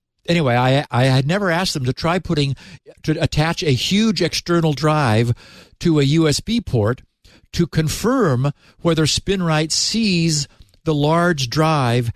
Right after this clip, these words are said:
and can indeed work with it. That is, today, the SpinRite six one we're gonna be getting. And it turns out we learned that it does and it can. In the show notes for any prospective SpinRite six one owners, I've got some screenshots which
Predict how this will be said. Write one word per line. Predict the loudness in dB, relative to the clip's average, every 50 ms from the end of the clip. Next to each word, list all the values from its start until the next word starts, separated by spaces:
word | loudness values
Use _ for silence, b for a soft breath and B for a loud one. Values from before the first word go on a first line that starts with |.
| b b _ _ -4
and | -4 -2 -2 -4 -4
can | -2 0 0 2
indeed | 2 0 0 0 2 2 2 2
work | 2 2 0 0 0 -2
with | -2 -2 -2
it. | -2 -2
That | 0 0 0
is, | 0 -2
today, | -2 -4 -2 0 0 0 0 0 -2
the | -2 -2 -4
SpinRite | -4 -4 -4 -4 -2 0 0 -2 -2
six | -2 -4 -4 -4 -4
one | -2 -2 0 0 0
we're | 0 0
gonna | 0 0 0 0 0
be | 0
getting. | 0 0 0 0 0 -2 -4 -6 -10 -14 B B B B B B B B
And | -2 0 0
it | 0 2
turns | 2 2 2 2 2
out | 2 2 0 0 -4 -6 _
we | -2 0 2
learned | 2 4 4 4 4 4 2
that | 2 2 2
it | 0 0 -2
does | 0 0 2 2 2 0 -2
and | -2 0 0 0
it | -2 -2
can. | -2 0 0 0 0 0 -2 -4 -6 -10 -14 _ _ _ _ _ _ _ _ _ _ _ _ _ _ _ -6
In | -2 0
the | 0
show | 0 0 0 0 2 2
notes | 2 2 0 0 -2
for | -4 -2 0 2
any | 2 2 2 2 0 0 b b b b b b b b b
prospective | -4 -4 -2 -2 -2 -4 -4 -4 -4 -4 -4
SpinRite | -4 -4 -4 -2 0 2 2 2 2 0
six | -2 -2 -4 -4 -2
one | 0 0 0 2
owners, | 2 2 2 2 2 2 0 0 -4 B B B B B B B B -4
I've | -4 -4 -2
got | -2 -2 0 0 0
some | 0 0 0
screenshots | 0 0 -2 -2 -2 0 0 2 2 2 2 0 0 0 -2 -4 -6 -6 -8 b b b b -6
which | -2 0 0 0 0 -4